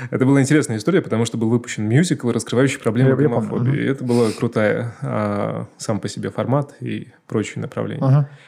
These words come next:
Speaker 1: Второе — это, безусловно, все-таки, и отношу его частично к «Спасибо, Еве», прости мне этот грех,
Speaker 2: Ага.
Speaker 1: это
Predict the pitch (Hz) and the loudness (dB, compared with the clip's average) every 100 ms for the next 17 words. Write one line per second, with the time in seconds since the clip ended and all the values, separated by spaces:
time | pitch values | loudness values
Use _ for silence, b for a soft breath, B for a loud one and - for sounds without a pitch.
0 | B - 123 127 101 - 107 107 - 113 | B 0 4 4 2 -2 -4 -4 -2 -2
1 | 107 - 113 _ _ - - 117 - 117 | 0 -4 -8 _ _ -4 -2 -2 -4 -6
2 | - 135 120 127 120 - 107 98 - - | -2 2 2 2 0 0 0 -2 -6 -6
3 | 104 - - 110 - 104 104 127 131 - | -8 -8 -8 -6 -4 -2 2 4 2 -2
4 | 101 - 104 101 104 104 127 160 - 139 | -8 -6 -4 -4 -4 0 2 2 0 2
5 | 143 139 113 104 104 - - | 4 4 2 0 -2 -4 -8